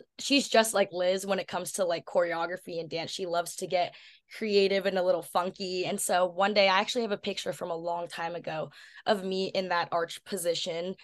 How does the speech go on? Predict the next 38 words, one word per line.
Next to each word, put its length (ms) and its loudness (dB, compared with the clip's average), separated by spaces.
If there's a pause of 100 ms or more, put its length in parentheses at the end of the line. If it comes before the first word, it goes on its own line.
(380)
doing 300 4
that 200 2
because 240 -4
we 80 -2
had 140 2
messed 280 0
around 300 2
with 160 -6
it, 160 2
but 100 4
I 120 6
never 260 4
put 220 0
it 180 0
into 260 -4
my 120 -2
routine. 680 -4 (500)
And 160 6
then 360 2 (160)
when 200 0
I 120 4
had 260 0
come 260 0
to 80 -4
college 640 2
and 140 -6
we're, 100 2
like, 220 -4
messing 320 -4
around 300 -6
with 180 -6
dance 320 -4
and, 100 -6
like, 220 -10
figuring 420 -6
out 240 -8
our 100 -4
routines, 560 -8